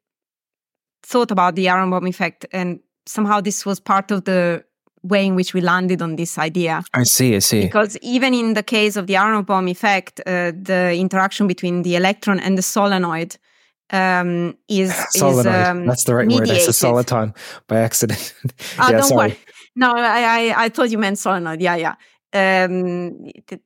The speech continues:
Speaker 1: yeah, they're, they're very similar words, somehow different
Speaker 2: Yes, yes.
Speaker 1: things. But, but yeah, in the, the solenoid being this thing that generates, uh, an electro-, a, a magnetic field,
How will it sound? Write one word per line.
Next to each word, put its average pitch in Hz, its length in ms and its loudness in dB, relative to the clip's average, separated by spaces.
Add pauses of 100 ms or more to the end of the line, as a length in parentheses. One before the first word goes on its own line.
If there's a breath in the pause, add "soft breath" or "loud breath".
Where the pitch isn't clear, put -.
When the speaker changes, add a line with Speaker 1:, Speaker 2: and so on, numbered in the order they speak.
Speaker 1:
yeah, 190 200 0
they're, 185 220 -2 (100)
they're 254 100 0
very 220 220 0
similar 220 320 0
words, 190 360 2
somehow 190 420 0
different 180 420 0
Speaker 2:
Yes, 170 100 -8
yes. 190 100 2
Speaker 1:
things. 170 140 -6
But, 180 240 -4
but 185 240 -6
yeah, 180 220 0 (100)
in 175 320 -2
the, - 100 -8
the 185 180 -6
solenoid 185 460 2
being 180 260 2
this 170 240 -2
thing 170 300 0
that - 140 -4 (140)
generates, 175 720 -2
uh, 165 300 0
an 180 80 -2
electro-, 175 720 0
a, 190 180 0
a 190 40 -2
magnetic 202 440 -2
field, 160 480 -4